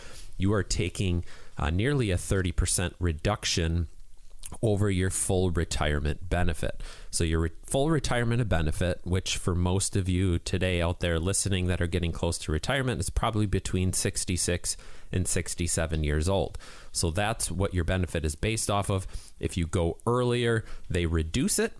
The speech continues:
However, if you wait even beyond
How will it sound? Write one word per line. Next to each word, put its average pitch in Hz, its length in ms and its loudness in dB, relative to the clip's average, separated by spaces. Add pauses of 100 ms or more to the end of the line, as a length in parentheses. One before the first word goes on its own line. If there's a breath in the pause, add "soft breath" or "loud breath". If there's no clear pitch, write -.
(280)
However, 131 560 0
if 71 220 -4
you 87 100 2
wait 101 400 -2
even 113 360 0
beyond 107 680 0